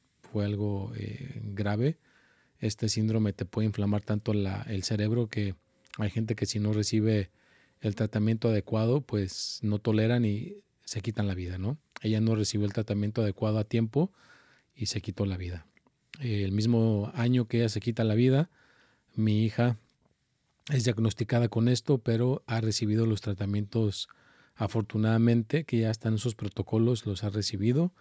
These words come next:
y más o menos la, ahí la lleva. Les estaré manteniendo al tanto con,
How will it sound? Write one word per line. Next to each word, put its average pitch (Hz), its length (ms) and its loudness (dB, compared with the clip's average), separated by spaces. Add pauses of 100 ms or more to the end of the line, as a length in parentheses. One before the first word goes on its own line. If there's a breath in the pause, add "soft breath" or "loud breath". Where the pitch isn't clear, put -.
(480 soft breath)
y 113 100 -2
más 107 300 2
o 110 60 2
menos 101 580 0
la, 104 160 -4
ahí 104 100 -2
la 104 140 0
lleva. 127 360 2
Les 101 280 -4
estaré 101 320 -4
manteniendo 104 640 0
al 98 120 -4
tanto 107 340 -4
con, 95 300 -4